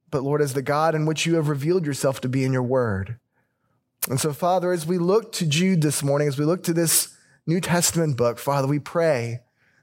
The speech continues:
that you would help us to have a comprehensive vision of your character,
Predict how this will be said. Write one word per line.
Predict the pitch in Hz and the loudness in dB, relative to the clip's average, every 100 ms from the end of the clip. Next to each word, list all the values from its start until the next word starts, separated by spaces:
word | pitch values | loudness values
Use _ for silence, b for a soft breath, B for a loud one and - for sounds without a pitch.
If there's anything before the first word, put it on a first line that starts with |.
| _ | _
that | 135 127 | -6 -2
you | |
would | 156 | 0
help | 143 170 175 | 2 0 0
us | 170 - | -2 -2
to | 151 | -2
have | 151 156 151 147 147 - | 0 0 0 -2 -6 -4
a | 139 131 | 0 0
comprehensive | 120 175 180 175 151 156 147 143 127 | 0 -2 0 0 2 2 0 -2 0
vision | 135 147 104 95 90 101 _ _ _ _ _ _ - | 0 2 0 -2 -8 -14 _ _ _ _ _ _ -4
of | 120 | -2
your | 123 | 0
character, | 117 - 170 180 175 175 180 175 | -2 -2 0 0 -2 -4 -2 -6